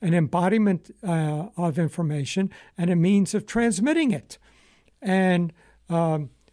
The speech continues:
we have a theory now for understanding that. It's called information theory. It's in its infancy, but, um, it's being highly developed in sci-, in, uh, computer science and network theory.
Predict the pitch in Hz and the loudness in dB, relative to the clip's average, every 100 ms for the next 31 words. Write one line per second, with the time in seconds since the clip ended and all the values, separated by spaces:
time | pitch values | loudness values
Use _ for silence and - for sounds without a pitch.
0 | - 202 220 196 160 - 240 294 269 175 | -4 0 0 0 -4 -4 -4 -2 0 -2
1 | 151 147 156 - 214 208 214 226 - - | -2 -4 -6 -6 -6 -2 -2 -2 -4 -2
2 | 254 294 285 220 170 131 101 135 - 180 | -2 0 0 -2 -2 -6 -10 -12 -8 -4
3 | 196 208 208 220 254 269 - 180 196 170 | 0 0 0 0 0 -2 -4 -4 -4 -6
4 | 127 180 170 - 196 165 156 180 135 - | -6 -6 -6 -2 -2 -2 -4 -6 -8 -8
5 | 139 - 196 214 202 - - - _ 190 | -12 -8 -4 -4 -6 -14 -20 -20 _ 0
6 | 190 180 170 - _ - 175 175 160 156 | 2 2 -2 -10 _ -6 -2 0 -2 -4
7 | - _ - 180 - - 180 160 143 127 | -10 _ -8 -6 -6 -2 0 0 -4 -2
8 | 165 170 175 139 143 160 143 143 - 151 | 0 2 0 -2 -2 0 0 -2 -4 -6
9 | 110 - 175 165 175 226 175 160 151 147 | -6 -2 2 2 2 0 0 2 2 2
10 | 131 - - - 147 131 202 180 156 196 | 0 -4 -14 -10 -6 0 2 2 0 2
11 | 185 185 180 - 151 135 208 190 170 - | 4 4 2 0 -4 -2 0 0 0 0
12 | 208 180 185 175 170 | 4 4 6 6 4